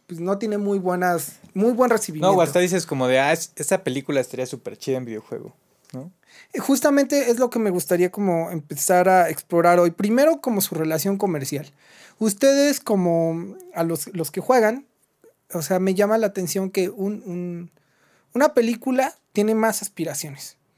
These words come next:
Speaker 1: ¿no? que la comercial. Que, claro que todos quieren vender para hacer otra, pero ¿qué hay de los videojuegos, no? O sea, si un videojuego, pues, no se vende, ¿qué pasa?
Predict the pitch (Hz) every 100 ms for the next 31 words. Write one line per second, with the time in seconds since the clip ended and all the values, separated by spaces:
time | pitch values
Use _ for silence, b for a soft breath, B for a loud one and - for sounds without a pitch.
0 | _ - _ 151 131 - 139 139 - 143
1 | _ _ _ _ - 147 147 143 208 220
2 | 202 220 214 220 214 165 170 175 143 -
3 | 190 208 - - b b b b b -
4 | 170 165 165 160 208 214 226 180 156 143
5 | 143 220 165 143 143 156 180 - 196 220
6 | 233 180 196 196 202 196 175 165 160 190
7 | 220 196 208 208 220 220 _ _ _ _
8 | - - 190 190 165